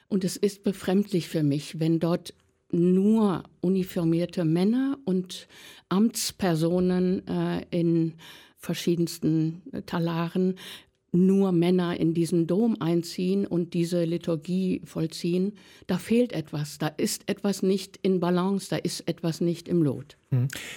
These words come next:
Speaker 2: Es gibt aber auch Kritik an der Politik, zum Beispiel für das Sondervermögen, das für die Bundeswehr freigegeben wird, angesichts fehlender Helme, kaputter Panzer und internationaler Häme.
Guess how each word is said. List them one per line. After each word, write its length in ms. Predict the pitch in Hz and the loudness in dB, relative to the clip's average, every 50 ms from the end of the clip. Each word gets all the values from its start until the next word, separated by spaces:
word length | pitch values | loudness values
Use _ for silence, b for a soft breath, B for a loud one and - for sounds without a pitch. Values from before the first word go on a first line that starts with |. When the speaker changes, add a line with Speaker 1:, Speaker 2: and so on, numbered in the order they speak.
| B B B | B B B
Speaker 2:
Es 140 | - 139 - | -4 -2 0
gibt 120 | 196 - 180 | 0 2 2
aber 120 | 151 - | 2 2
auch 60 | 143 | 0
Kritik 380 | - - 156 - - 165 165 - | -2 -2 -4 -2 0 0 0 0
an 80 | 165 127 | 0 0
der 100 | 139 127 | -2 -2
Politik, 580 | - - 135 123 123 117 - - 214 208 - | -2 -2 -2 -2 -2 -2 -2 -2 -2 -2 -2
zum 140 | - 160 139 | -2 -2 0
Beispiel 300 | 139 135 127 - 147 131 | 0 0 0 0 -2 -2
für 100 | - - | -2 -2
das 160 | 127 120 104 | -2 -2 -2
Sondervermögen, 1040 | 120 113 120 147 175 180 175 - - 170 156 151 143 139 147 170 175 175 170 170 165 | -2 -2 0 0 2 0 0 0 0 0 0 2 2 4 4 4 2 2 2 0 0
das 160 | 151 147 135 - | 0 0 -2 -2
für 140 | - 151 | -2 -2
die 80 | 135 139 | 0 0
Bundeswehr 540 | 127 127 135 147 156 147 151 - 139 139 135 | 0 0 0 0 0 0 -2 -2 -2 -2 -2
freigegeben 840 | - - - 131 135 143 139 139 127 135 135 135 135 139 131 120 | -2 -4 -4 -2 -2 -2 -2 -2 -2 -2 -2 0 0 -2 -2 0
wird, 400 | 127 131 135 131 - - - - - | 0 0 0 -2 -4 -6 -8 -8 -6
angesichts 560 | - 139 131 131 117 123 117 - - - - | -4 -2 -2 -2 -2 -2 -4 -6 -8 -12 -4
fehlender 360 | - 147 139 139 131 131 120 | 0 0 2 2 2 0 0
Helme, 400 | 101 107 127 147 156 160 165 151 | 0 0 0 0 2 2 0 0
kaputter 420 | - 135 123 - 139 131 - 127 | 0 -2 -2 -2 -2 -2 0 -2
Panzer 720 | 127 - - - 143 156 151 - - 151 143 139 135 131 - | -4 -2 -2 -2 -2 -2 -2 0 0 0 2 2 0 0 0
und 340 | - 131 127 123 - - - | -2 -2 -4 -4 -6 -8 -6
internationaler 840 | 196 160 147 139 139 135 135 131 - - 135 131 123 123 123 120 120 | -2 -2 0 0 0 0 0 0 0 0 0 0 0 0 0 -2 -2
Häme. 540 | 110 - 127 131 135 147 160 165 165 160 | -2 -2 -2 0 2 2 2 2 2 0